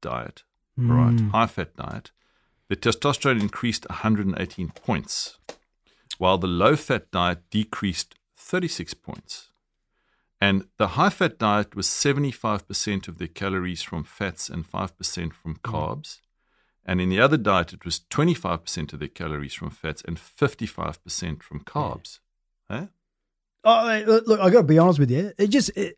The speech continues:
Speaker 2: it absolutely pisses me off that you're saying, "Eat better and eat sensible." And then you've gotta go to a university and you've gotta go to all these places and pull down
Speaker 1: Mm.
Speaker 2: data,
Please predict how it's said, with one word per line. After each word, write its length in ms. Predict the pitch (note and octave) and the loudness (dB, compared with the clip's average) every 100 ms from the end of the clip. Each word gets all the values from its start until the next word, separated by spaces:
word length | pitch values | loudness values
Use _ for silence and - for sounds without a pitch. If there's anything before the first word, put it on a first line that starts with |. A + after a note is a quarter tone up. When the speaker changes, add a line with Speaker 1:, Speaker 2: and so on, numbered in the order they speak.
| _ | _
Speaker 2:
it 140 | E3+ | 4
absolutely 420 | B3 G#3 G3+ D#3+ B2 | 4 4 4 2 6
pisses 400 | - D3 B2+ A#2+ | 6 6 4 6
me 160 | B2+ | 6
off 360 | A#2+ F#2 - _ _ _ _ _ _ _ _ _ _ _ | 4 0 -10 _ _ _ _ _ _ _ _ _ _ _
that 220 | C3+ C#3+ C#3 | 2 4 6
you're 200 | E3+ D#3+ | 6 6
saying, 460 | - A#2 G2 F#2+ _ _ _ _ _ _ _ _ _ _ _ | 2 -2 -4 -14 _ _ _ _ _ _ _ _ _ _ _
"Eat 200 | D#3 C#3 | 4 4
better 380 | A#2 A2 G2 G#2 _ _ _ _ _ _ _ _ _ _ _ _ _ _ _ _ _ _ _ _ _ _ _ - | 2 0 -2 -10 _ _ _ _ _ _ _ _ _ _ _ _ _ _ _ _ _ _ _ _ _ _ _ 2
and 100 | A#2+ | 2
eat 120 | A2 | 2
sensible." 500 | - G#2 A2+ G2+ B2 _ _ _ _ _ _ _ _ - | 0 -2 -2 -6 -8 _ _ _ _ _ _ _ _ 0
And 400 | B2 B2 B2+ B2 | 2 4 4 4
then 160 | C3 C3 | 6 6
you've 140 | C3 | 6
gotta 140 | D3 | 4
go 240 | C#3 C#3+ C#3+ | 6 8 6
to 160 | - C3 | 6 6
a 40 | |
university 760 | C3+ C3+ A#2+ B2 - A2+ A#2 A#2 | 8 6 6 4 2 0 0 2
and 100 | A2+ | 2
you've 100 | A#2 | 2
gotta 160 | B2+ | 2
go 160 | A#2+ A#2+ | 2 0
to 100 | A#2+ | 2
all 140 | C#3+ C#3+ | 4 4
these 160 | C3 | 2
places 580 | - A#2 A#2 - A#2 - - | 2 2 2 -2 -6 -6 -2
and 140 | A2+ | 4
pull 180 | - C3 | 6 6
down 300 | A#2+ A#2 G#2+ | 6 4 2
Speaker 1:
Mm. 280 | G2+ F2 E2+ | 2 0 4
Speaker 2:
data, 400 | C3+ C3+ C#3+ | 6 6 4